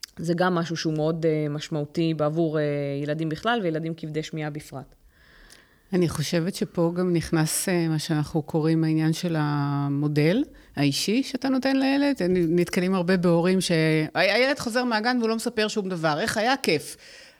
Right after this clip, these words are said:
Speaker 2: אז פה את בעצם מדברת גם על איזשהו מודל שאתה כהורה נותן,
Speaker 1: זה
Speaker 2: שוטף אתה.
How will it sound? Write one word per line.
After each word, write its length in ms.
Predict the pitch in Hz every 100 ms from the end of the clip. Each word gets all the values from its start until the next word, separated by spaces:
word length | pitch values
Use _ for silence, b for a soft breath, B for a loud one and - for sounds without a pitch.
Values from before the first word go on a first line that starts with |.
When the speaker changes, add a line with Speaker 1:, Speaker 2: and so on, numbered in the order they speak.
| B B
Speaker 2:
אז 300 | 165 160 - _ _
פה 160 | 202 202
את 100 | 185
בעצם 300 | 185 - 185
מדברת 480 | 175 170 175 180
גם 160 | 175 170
על 100 | 165
איזשהו 420 | 165 175 - 170
מודל 320 | 170 165 170
שאתה 320 | 170 165 139 160
כהורה 500 | - 151 151 160 196
נותן, 360 | 240 277 294 302 -
Speaker 1:
זה 220 | 165 180
Speaker 2:
שוטף 180 | 165 160
אתה. 360 | - 170 190